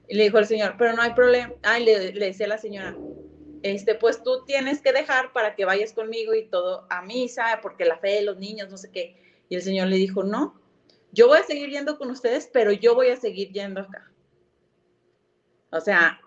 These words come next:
¿sabes? O sea, para la señora no era negociable y para el señor tampoco,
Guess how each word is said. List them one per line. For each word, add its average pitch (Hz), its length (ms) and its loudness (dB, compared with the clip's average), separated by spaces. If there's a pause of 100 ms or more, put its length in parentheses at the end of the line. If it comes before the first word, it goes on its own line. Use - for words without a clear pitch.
¿sabes? 240 400 -2
O 202 80 -6
sea, 208 180 -6
para 240 160 0
la 240 60 -2
señora 294 320 -2
no 349 160 -4
era 330 180 -2
negociable 269 800 -6 (1080)
y 240 140 2
para 240 240 2
el 233 120 -4
señor 240 480 -10 (540)
tampoco, 226 760 -6